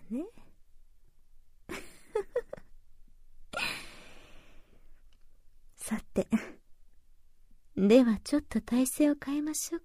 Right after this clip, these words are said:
か。待て、ですよ。動かないように。<laughs> ちゃんと言うこと聞けて、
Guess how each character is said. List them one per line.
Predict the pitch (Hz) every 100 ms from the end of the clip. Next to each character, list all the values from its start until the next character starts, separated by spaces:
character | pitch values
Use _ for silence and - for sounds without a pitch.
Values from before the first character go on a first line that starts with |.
| -
か。 | - 262 - - - - - - - - - - - - - - - - - - - -
待 | 254 269
て、 | - 202 180 - - _ -
で | 180 185
す | - 151
よ。 | 151 214 370 - - - - - - - - - - - - - -
動 | 202 220
か | 226 220
な | 202
い | 190 160
よ | 143
う | 147 143
に。 | - - - - - - - - - - - - - - _ - _ - - - - - _ -
<laughs> | 262 - - - 320 - 392 - - - - 508 - - - - - - - - - - - - - -
ち | - 254
ゃ | 233 233
ん | 214
と | 214 -
言 | 226 220 247 240
う |
こ | - 254
と | 220
聞 | 202 - -
け | 233
て、 | 233 -